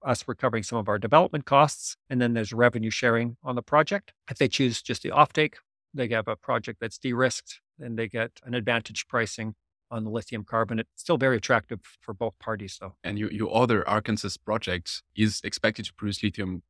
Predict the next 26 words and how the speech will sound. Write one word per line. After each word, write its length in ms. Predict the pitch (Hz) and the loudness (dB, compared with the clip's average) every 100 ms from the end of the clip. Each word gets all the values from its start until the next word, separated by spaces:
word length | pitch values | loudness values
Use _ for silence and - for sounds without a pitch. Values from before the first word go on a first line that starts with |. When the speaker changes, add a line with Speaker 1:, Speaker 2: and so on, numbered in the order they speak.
| _ - | _ 0
Speaker 1:
Hydroxide. 440 | 135 110 - 107 | 4 2 2 0
Speaker 2:
hydroxide? 400 | 107 - 135 160 | 0 0 -2 -2
Speaker 1:
Yes. 340 | 127 - - - | -6 -6 -10 -10
Another 320 | - 139 147 143 | -4 0 0 2
reason 220 | 135 135 | 0 -2
we 80 | 123 | -4
chose 360 | - 127 101 - | -2 -2 -4 -12
carbon 460 | - 147 135 131 - | -4 0 0 -2 -6
for 100 | 131 | -4
the 80 | 117 | -6
first 480 | - - 160 - _ | -4 -4 -2 -4 _
project 480 | 110 104 - 139 - _ - | -2 -2 -6 -8 -10 _ -4
is 420 | 127 117 107 - - | 0 0 -2 -6 -2
lithium 400 | 160 - 156 127 | 0 2 0 4
brine 440 | 135 135 131 135 - _ _ _ | 8 8 6 2 -6 _ _ _
projects 760 | 147 131 123 127 117 - - - | 2 4 4 2 0 -2 -10 -8
producing 340 | 135 123 131 | -6 -4 -4
lithium 320 | 120 127 127 113 | -6 -6 -10 -10
chloride 520 | - 127 123 120 117 - | -2 2 4 2 -2 -2
produce 380 | 151 131 - | 2 2 2
lithium 300 | 131 - 117 | -2 -4 -6
carbonate 440 | - 110 107 107 - | 0 0 0 -4 -10
commercially 440 | 110 104 - 107 | -10 -8 -8 -8
now. 220 | 101 95 - | -10 -14 -8
So 220 | - 110 | -2 -2
it's 180 | 107 | -2